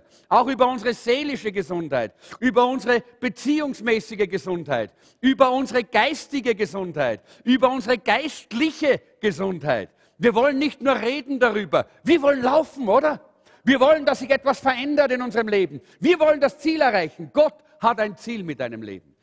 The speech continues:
Ein wunderbares Ziel. Aber viele erreichen es nicht, weil sie immer nur reden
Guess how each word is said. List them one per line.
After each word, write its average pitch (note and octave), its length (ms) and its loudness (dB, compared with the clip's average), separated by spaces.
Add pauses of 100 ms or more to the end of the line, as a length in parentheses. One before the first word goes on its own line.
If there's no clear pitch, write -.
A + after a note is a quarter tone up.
(100)
Ein A#3 220 0
wunderbares G#3+ 680 -2
Ziel. G#2+ 280 -16 (440)
Aber A3+ 180 0
viele D#4 300 0
erreichen B3+ 560 0
es F#3 160 -6
nicht, D3+ 280 -12 (360)
weil D3+ 120 -4
sie D3 120 -6
immer F3+ 160 -6
nur F3+ 140 -8
reden A#2+ 280 -14